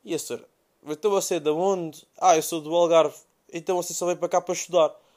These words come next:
"Ah, sim, eu prometi ao meu pai que não ia faltar às aulas, que ia estudar, que ia ter média de quinze e não sei quê, porque eu entrei para aqui com média de dez e quer ter aquela bolsa de mérito e não sei quê." E, nó-, e pá, eu virei-me para ele,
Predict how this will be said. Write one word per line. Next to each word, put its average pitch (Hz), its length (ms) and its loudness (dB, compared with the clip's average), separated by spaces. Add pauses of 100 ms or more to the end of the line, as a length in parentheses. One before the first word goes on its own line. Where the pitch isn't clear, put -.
"Ah, 202 160 2
sim, 180 240 -4
eu 131 80 -2
prometi 127 340 -10
ao 127 80 0
meu 127 60 -2
pai 143 200 2
que 123 80 -20
não 117 60 -12
ia 117 80 -8
faltar 123 340 -2
às 147 200 2
aulas, 151 420 6 (300)
que 131 100 -10
ia 127 60 -6
estudar, 143 520 2
que - 140 -14
ia 123 40 -12
ter 131 160 -10
média 127 260 -8
de 120 180 -20
quinze 160 580 -4 (300)
e 120 60 -12
não 127 120 -8
sei 135 220 -6
quê, 156 340 -2
porque 131 280 -14
eu 135 80 -6
entrei 131 180 -12
para 131 140 -4
aqui 135 160 -12
com 135 100 -8
média 127 320 -4
de 113 60 -16
dez 127 200 -2
e 127 60 -6
quer 123 160 -8
ter 123 320 -8 (260)
aquela 127 380 -2
bolsa 123 480 -6 (180)
de 165 80 -12
mérito 156 540 4
e 127 60 -8
não 131 100 -4
sei 156 220 -6
quê." 165 260 -4 (460)
E, 220 120 -6
nó-, 185 160 4
e 185 100 -2
pá, 170 180 4
eu 147 120 2
virei-me 160 420 -4
para 165 140 -6
ele, 185 260 0